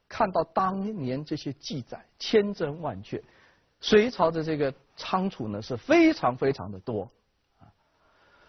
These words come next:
而且这还只是看到它的实物税的一个方面。在古代呢，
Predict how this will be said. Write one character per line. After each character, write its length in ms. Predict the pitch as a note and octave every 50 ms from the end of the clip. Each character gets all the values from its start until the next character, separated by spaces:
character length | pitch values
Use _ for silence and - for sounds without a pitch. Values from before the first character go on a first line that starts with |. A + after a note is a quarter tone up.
| _ _ _ _ _ _ _ _
而 100 | - E4+
且 140 | - F4 C#4
这 160 | - - F#4+
还 180 | - - - -
只 260 | - - - F#3+ F#3+
是 180 | F#3 - D4+ C4
看 260 | - - - E4 C4+
到 160 | - C4+ B3+
它 140 | A3+ - B3+
的 100 | A#3+ A#3
实 440 | G#3 - - - - E3 D#3 F#3 B3
物 320 | D4+ E4 F#4+ G4 D#4 A3+
税 500 | - - - - - - G#4+ G#4+ G#3 D#3
的 100 | C#3+ - -
一 120 | - D3+
个 100 | - - -
方 240 | - C#3 A2+ G#2+ A#2+
面。 180 | B2 A2 - _ _ _ _ _ _ _ _ _ _ _ _ _ _ _ _ _ _
在 200 | - - F#4 E4+
古 320 | A#3+ - - D3 A#2+ A#2 A#2+
代 360 | - - A#3 G#3 F3 D3+ C#3
呢， 280 | C#3 C3 A#2+ A#2 B2+